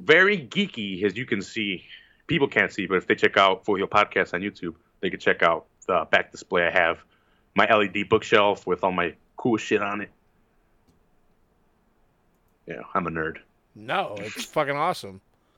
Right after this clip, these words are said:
Speaker 2: I love that shit. Your,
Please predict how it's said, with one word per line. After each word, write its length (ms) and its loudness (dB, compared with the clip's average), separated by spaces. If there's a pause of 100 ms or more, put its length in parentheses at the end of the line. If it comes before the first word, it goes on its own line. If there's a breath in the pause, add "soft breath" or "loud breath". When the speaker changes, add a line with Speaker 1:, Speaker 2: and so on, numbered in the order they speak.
(560)
Speaker 2:
I 100 -8
love 200 -4
that 200 -12
shit. 320 -16 (1800)
Your, 220 -14